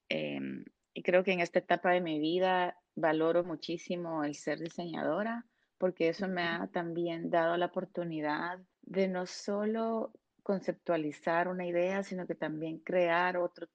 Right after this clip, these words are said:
Speaker 1: tipo de, de, de instalaciones, por ejemplo, ¿no? Ahorita, ahorita tengo, eh, la oportunidad de, de presentar mi obra en la dies-,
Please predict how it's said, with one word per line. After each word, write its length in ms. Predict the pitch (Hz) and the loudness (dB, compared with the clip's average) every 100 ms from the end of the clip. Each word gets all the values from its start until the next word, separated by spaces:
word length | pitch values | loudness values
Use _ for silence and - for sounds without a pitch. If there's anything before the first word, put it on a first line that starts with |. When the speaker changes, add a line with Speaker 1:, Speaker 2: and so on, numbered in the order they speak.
| _ | _
Speaker 1:
tipo 540 | 202 196 - 170 170 _ _ - | -6 -6 -6 -6 -6 _ _ -12
de, 640 | 165 180 165 151 139 - - | -2 0 2 0 -2 -8 -12
de, 580 | - - 160 147 139 131 131 - 160 - _ | -14 -6 -4 -2 -4 -6 -10 -12 -16 -20 _
de 220 | - 147 165 | -14 -2 -2
instalaciones, 960 | 160 - 160 143 139 - 196 175 156 | -2 0 0 0 -2 -2 -2 -2 -4
por 180 | - - | -6 -6
ejemplo, 540 | 147 170 151 147 - - | -6 -6 -8 -8 -8 -8
¿no? 260 | - 202 | -6 -2
Ahorita, 500 | 190 170 - 175 175 - - - - | -2 -4 -2 0 0 -6 -20 -14 -6
ahorita 380 | 185 170 - | -4 -2 -4
tengo, 680 | 175 185 175 185 185 180 - - - | 0 -2 0 0 2 2 0 -8 -6
eh, 160 | 156 | 0
la 100 | 156 | 2
oportunidad 800 | 156 165 - 160 151 160 180 208 | 2 0 -2 -2 0 2 4 6
de, 220 | 190 170 | 6 6
de 260 | 165 160 156 | 4 2 0
presentar 640 | - 165 - 160 151 156 | 0 -10 -6 -6 -2 0
mi 220 | 170 170 165 | 0 -4 -2
obra 520 | 175 175 175 170 160 | 0 0 0 -2 -6
en 160 | - 170 | -6 -6
la 120 | 147 | -4
dies-, 280 | 147 143 | -6 -8